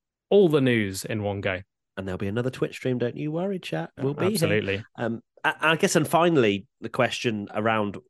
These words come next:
Speaker 2: why are all the team principals moving? Let's not forget that not just the drivers want to win,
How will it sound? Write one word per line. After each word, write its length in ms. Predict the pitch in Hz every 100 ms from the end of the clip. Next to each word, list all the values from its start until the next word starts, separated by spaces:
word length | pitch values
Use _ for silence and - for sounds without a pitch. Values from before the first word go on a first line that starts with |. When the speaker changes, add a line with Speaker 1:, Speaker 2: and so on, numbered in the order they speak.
| -
Speaker 2:
why 500 | 95 101 120 120 107
are 180 | 110
all 200 | 110 98
the 100 | 92
team 300 | 92 104 95
principals 580 | 92 98 92 - 101 87
moving? 480 | 101 107 101 85 78
Let's 220 | 98 -
not 160 | 127 -
forget 340 | - 101 98
that 80 | 90
not 160 | 147 151
just 320 | 160 147 -
the 80 | 113
drivers 500 | - 127 123 104 101
want 260 | 104 92
to 100 | -
win, 400 | 98 113 92 82